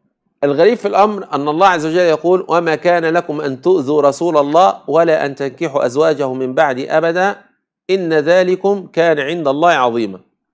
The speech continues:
"وما كان لكم أن تؤذوا رسول الله ولا أن تنكحوا أزواجه من بعده أبدا".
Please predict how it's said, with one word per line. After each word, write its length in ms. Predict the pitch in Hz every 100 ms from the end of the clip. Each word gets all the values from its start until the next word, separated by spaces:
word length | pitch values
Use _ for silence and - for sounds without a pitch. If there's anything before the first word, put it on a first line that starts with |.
| _ _ _ _ _ _ _ _ _ _ _ _ _ _ _ _
"وما 300 | 127 160 160
كان 320 | 147 170 185
لكم 360 | 170 190 190 202 165
أن 160 | 151
تؤذوا 400 | 175 190 151 165
رسول 340 | 156 143 185 175
الله 420 | 165 196 220 -
ولا 400 | 170 185 165 165
أن 100 | 156
تنكحوا 540 | 160 135 175 151 151
أزواجه 540 | 135 147 190 170 160 160
من 220 | 165 165
بعده 480 | 180 175 143 143 139
أبدا". 260 | 110 -